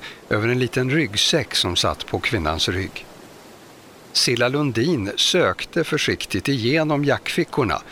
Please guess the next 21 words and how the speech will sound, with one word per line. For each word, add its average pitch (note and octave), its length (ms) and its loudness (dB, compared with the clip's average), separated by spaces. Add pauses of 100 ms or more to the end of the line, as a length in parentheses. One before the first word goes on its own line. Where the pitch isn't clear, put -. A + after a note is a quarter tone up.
(400)
som - 260 0
var D#2+ 80 0
tomma. A2 460 -2 (1160)
Hon G2 240 -2
öppnade D3 560 0
varsamt A#2 680 0
ryggsäcken G#2 720 0 (560)
men A2+ 180 0
kunde B2 200 0
inte A2 160 -2
kontrollera C#3+ 680 0
allt F#2 260 -4
innehåll A2+ 600 2
förrän G2+ 300 0
hon G2+ 160 0
kunnat G#2+ 380 -2
vända D3 460 0
över C#3+ 400 2
kvinnan E2+ 480 -2
på G#2 140 -2
mage. F2+ 460 0